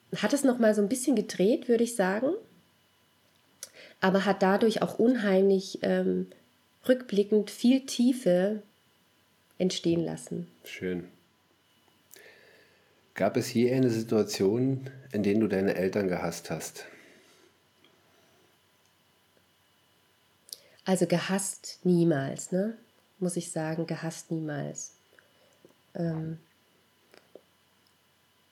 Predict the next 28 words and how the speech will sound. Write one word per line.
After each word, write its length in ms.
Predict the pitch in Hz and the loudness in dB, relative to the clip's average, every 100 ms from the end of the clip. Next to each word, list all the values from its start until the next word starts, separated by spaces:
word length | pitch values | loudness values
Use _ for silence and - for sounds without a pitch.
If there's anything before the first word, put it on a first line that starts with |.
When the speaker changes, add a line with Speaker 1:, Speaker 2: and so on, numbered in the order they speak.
| _ _ - | _ _ -4
Speaker 1:
ich 160 | 175 | -2
hab 160 | 208 - | -2 2
als 220 | 196 - | 0 0
Jugendliche 720 | 208 240 254 170 170 175 165 175 | -2 0 2 0 0 0 0 -4
schon 240 | - 185 | -2 0
auch 180 | - 185 | 0 2
mal 160 | 190 170 | 0 2
rebelliert 800 | 170 170 160 165 185 247 254 208 | 2 2 0 0 2 2 2 0
und 260 | 175 170 | -2 -2
hab, 240 | 160 - - | -6 -10 -6
äh, 140 | 180 | -4
gesagt, 400 | 170 170 160 175 | -4 -4 -6 -6
„Oh, 180 | - 175 175 | -6 -4 -4
das 140 | 175 | -6
ist 100 | 180 | -4
jetzt 200 | 175 175 | -6 -2
ungerecht“, 580 | 202 240 240 170 190 - | 2 2 2 0 -2 -2
also 240 | 180 175 | -6 -6
Gerechtigkeitssinn 920 | 170 165 185 185 - 165 170 - 180 180 | -8 -8 -8 -10 -6 -6 -4 0 0 2
war 120 | 180 | 4
mir 140 | 202 | 4
<laughs> 60 | 208 | 6
immer 140 | 247 | 4
total 340 | 233 190 170 175 | 4 -2 -2 -2
wichtig. 460 | 208 - 214 - - - - - - - - _ _ _ _ _ _ _ - _ - | -4 -2 -2 -2 -16 -18 -18 -20 -20 -20 -20 _ _ _ _ _ _ _ -20 _ -2
Ich 180 | 208 214 | -2 0
hab, 180 | 294 - | -2 -2
äh, 180 | - | -10